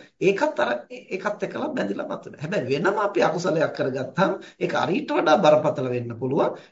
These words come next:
ඒ අකුසලය අපිට වෙනත් කුසලයකින් යට කරගැනීමේ ඉඩක් තියෙනවා. මොකද ඕනම කුසලයක් හරි අකුසලයක් හරි විපාක දෙන්නේ ඒක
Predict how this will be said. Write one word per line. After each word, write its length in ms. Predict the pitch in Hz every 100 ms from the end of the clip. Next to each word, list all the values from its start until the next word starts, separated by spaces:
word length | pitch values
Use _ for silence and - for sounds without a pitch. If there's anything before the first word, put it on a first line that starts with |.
| -
ඒ 180 | 147 262
අකුසලය 480 | - 277 - 147 185
අපිට 260 | 175 - -
වෙනත් 300 | 170 131 120
කුසලයකින් 600 | - 139 139 123 123 175 165
යට 240 | 160 160 226
කරගැනීමේ 800 | 311 - 294 285 285 294 359 453 - -
ඉඩක් 320 | 226 381 - -
තියෙනවා. 400 | 160 120 87 - _ -
මොකද 280 | 120 127 110 - - - _
ඕනම 380 | 101 117 139 160 -
කුසලයක් 560 | 135 139 151 156 156
හරි 180 | 170 160
අකුසලයක් 500 | 131 131 147 147 156
හරි 160 | 156 156
විපාක 460 | 123 104 127 139 151
දෙන්නේ 520 | 156 151 185 220 302 175 -
ඒක 240 | - 131